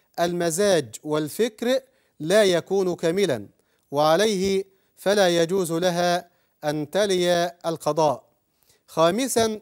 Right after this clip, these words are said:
العدالة، فلا تصح ولاية فاسق ولو بما له فيه شبهة،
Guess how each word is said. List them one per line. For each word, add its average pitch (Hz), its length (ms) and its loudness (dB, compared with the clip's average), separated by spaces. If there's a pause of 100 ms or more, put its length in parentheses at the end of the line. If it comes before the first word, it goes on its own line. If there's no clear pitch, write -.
(140)
العدالة، 170 680 0 (640)
فلا 240 360 2
تصح - 680 -4 (360)
ولاية 185 540 4
فاسق 190 880 -4 (600)
ولو 196 600 2
بما 165 600 -2
له 175 380 0
فيه 196 340 -6
شبهة، 180 480 -2